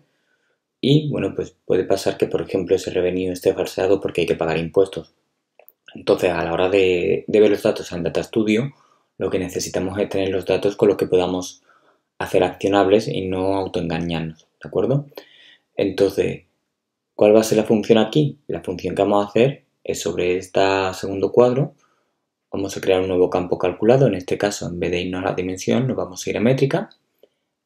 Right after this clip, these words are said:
create field, y aquí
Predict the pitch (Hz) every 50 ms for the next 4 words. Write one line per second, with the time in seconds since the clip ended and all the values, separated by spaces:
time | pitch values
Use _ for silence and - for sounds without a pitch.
0 | _ _ _ - - 95 98 101 98 - - - 143 165 208 233 233 - _ _
1 | _ _ _ _ _ _ _ _ - - - - _ _ - 65 65 - - -
2 | _ _ _ - - 98 - - 113 113 131 -